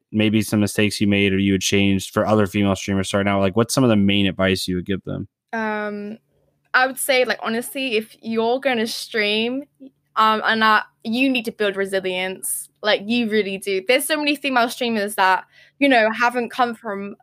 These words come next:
Speaker 2: I know everyone's a bit different. They haven't come from my background. My family are so open. Like, they shout at each other, call each other the C word, you know, they're so open about everything, like,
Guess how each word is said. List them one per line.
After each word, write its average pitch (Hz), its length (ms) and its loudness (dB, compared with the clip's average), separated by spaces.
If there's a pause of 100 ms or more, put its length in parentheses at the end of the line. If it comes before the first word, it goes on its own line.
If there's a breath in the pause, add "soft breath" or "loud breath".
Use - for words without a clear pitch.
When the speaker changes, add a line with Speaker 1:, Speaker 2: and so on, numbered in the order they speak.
(180)
Speaker 2:
I 269 80 2
know 269 100 4
everyone's 262 320 2
a - 40 -8
bit - 100 -6
different. 202 320 -4
They 208 40 -2
haven't 226 220 -2
come 240 100 -8
from 220 140 -4
my 202 220 2
background. 196 480 0
My 247 120 4
family 226 320 0
are 202 60 -2
so 214 200 -4
open. 196 600 -2
Like, 170 160 0
they 180 80 -4
shout 196 220 0
at 180 60 2
each - 100 -6
other, 185 160 -2
call 190 180 -8
each 156 140 -10
other 175 160 -8
the 175 100 -20
C 220 320 -6
word, 196 380 2
you 208 80 -4
know, 180 100 -2 (300 loud breath)
they're 226 120 -4
so 247 160 2
open 226 260 2
about 185 380 2
everything, 190 600 -4
like, 170 260 -6